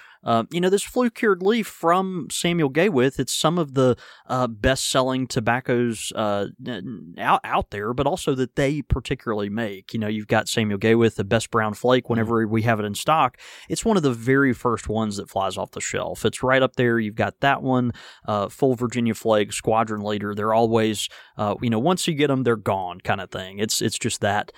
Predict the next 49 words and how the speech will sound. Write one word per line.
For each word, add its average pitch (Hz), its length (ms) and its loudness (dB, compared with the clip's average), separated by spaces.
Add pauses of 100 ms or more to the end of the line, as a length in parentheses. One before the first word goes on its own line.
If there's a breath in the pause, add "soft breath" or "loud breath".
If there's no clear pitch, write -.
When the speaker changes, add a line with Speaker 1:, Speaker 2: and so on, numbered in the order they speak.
(260 loud breath)
Speaker 1:
uh, 98 220 -2
popular. 107 640 0
And 110 80 -6
so, 127 300 4
you 139 120 -4
know, 127 160 4
it, 120 160 2
you 135 100 -6
can 143 140 -4
imagine, 123 640 -2 (320 loud breath)
uh, 123 200 -4 (100)
Samuel 135 380 2
Gayworth's 135 400 4
like, 127 160 0
"Well, 175 100 2
let's, - 260 -2
let's 220 280 -2
use 254 320 2
this 120 300 0
as 110 100 -6
a 104 40 -4
base. 117 480 0
Let's 120 140 -2
throw 123 320 4
a 110 60 6
bone 117 440 0
to, 104 240 2 (340 loud breath)
um, 104 400 -2
you 123 80 -2
know, 107 140 0
folks 107 460 0
and, 107 320 -2
and, 104 320 -4
you 117 100 -4
know, 101 260 0 (160)
uh, 98 220 -2 (220)
make 120 460 -2
an 123 160 0
interesting 147 580 0
aromatic 117 480 0
tobacco 104 500 -2
that 101 140 -4
uses 107 380 -2
that 98 200 -2
as 95 120 -6
kind 101 180 -4
of 98 80 -6
a 98 80 -6
background, 98 640 -4